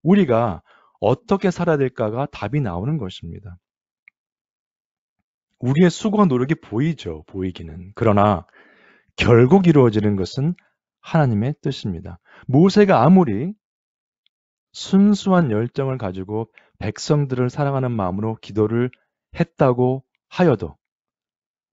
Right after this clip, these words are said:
하나님의 뜻은 거기에 있지 않았습니다. 단호하게 노하시고 "내가 할 일은 여호수아를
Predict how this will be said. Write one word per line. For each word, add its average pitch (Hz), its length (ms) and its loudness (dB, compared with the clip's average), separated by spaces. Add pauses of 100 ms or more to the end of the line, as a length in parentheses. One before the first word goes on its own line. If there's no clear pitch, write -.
(140)
하나님의 156 560 2
뜻은 170 480 -2 (140)
거기에 107 420 -2
있지 151 400 -8 (240)
않았습니다. - 760 -4 (2250)
단호하게 117 720 -2 (140)
노하시고 113 920 -2 (320)
"내가 117 380 0
할 113 160 -2
일은 110 300 -4 (500)
여호수아를 113 840 2